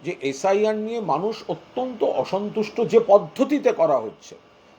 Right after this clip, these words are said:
অল্প সময়ের মধ্যে উদ্দেশ্য প্রণোদিতভাবে নির্দিষ্ট দৃষ্টিভঙ্গিতে করা হচ্ছে।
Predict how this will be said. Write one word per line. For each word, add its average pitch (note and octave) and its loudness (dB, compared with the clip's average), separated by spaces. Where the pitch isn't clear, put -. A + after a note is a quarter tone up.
অল্প G#3 2
সময়ের G3 -4
মধ্যে G3 -4
উদ্দেশ্য F3 -4
প্রণোদিতভাবে F#3+ 0
নির্দিষ্ট E3+ -8
দৃষ্টিভঙ্গিতে F#3 -6
করা C#3 2
হচ্ছে। G#2+ -8